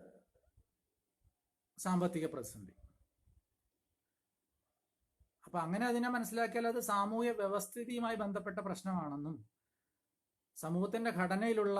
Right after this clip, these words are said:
അടിസ്ഥാനപരമായ തകരാറാണെന്നും സമൂഹത്തിന്റെ അടിത്തട്ടിലുള്ള വൈരുദ്ധ്യങ്ങൾ ആണത് സൃഷ്ടിക്കുന്നതെന്നും അതിൻ്റെ പരിഹാരം ആ പ്രശ്നങ്ങളുടെ പരിഹാരത്തിലൂടെ, അതായത് സാമൂഹ്യ വ്യവസ്ഥയുടെ മാറ്റത്തിലൂടെ മാത്രമേ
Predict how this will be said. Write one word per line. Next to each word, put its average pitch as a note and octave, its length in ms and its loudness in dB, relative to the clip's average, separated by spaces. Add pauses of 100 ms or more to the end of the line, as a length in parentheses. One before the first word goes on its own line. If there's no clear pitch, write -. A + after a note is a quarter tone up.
(420)
അടിസ്ഥാനപരമായ G3 760 0
തകരാറാണെന്നും C#3+ 760 -2 (1040)
സമൂഹത്തിന്റെ E3+ 480 -2
അടിത്തട്ടിലുള്ള F3+ 600 0
വൈരുദ്ധ്യങ്ങൾ F3+ 680 2 (640)
ആണത് D#3+ 300 2
സൃഷ്ടിക്കുന്നതെന്നും C3+ 720 -6 (840)
അതിൻ്റെ A3+ 280 0
പരിഹാരം G#3 500 2 (180)
ആ F3 120 0
പ്രശ്നങ്ങളുടെ G3 560 -2
പരിഹാരത്തിലൂടെ, E3 600 0
അതായത് F3 280 -2
സാമൂഹ്യ G3 300 2
വ്യവസ്ഥയുടെ G3+ 500 -2
മാറ്റത്തിലൂടെ F#3+ 480 0
മാത്രമേ E3+ 380 -4